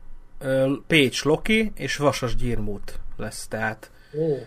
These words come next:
Speaker 1: rangadók fordulója következik vasárnap, ez sok minden kérdést eldönthet. Ha a két élenálló csapat nyer, akkor talán <clears throat> visszaáll megint a,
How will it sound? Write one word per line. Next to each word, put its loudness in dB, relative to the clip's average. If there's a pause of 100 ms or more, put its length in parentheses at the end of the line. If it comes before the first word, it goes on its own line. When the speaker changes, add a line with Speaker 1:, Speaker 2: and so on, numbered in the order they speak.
(220)
Speaker 1:
rangadók 6
fordulója 4
következik -4
vasárnap, 0
ez 2
sok 4
minden -2
kérdést -4
eldönthet. 2
Ha 2
a 2
két 0
élenálló -2
csapat -6
nyer, 4 (680)
akkor 0
talán 4
<clears throat> 6
visszaáll 6
megint 0
a, -2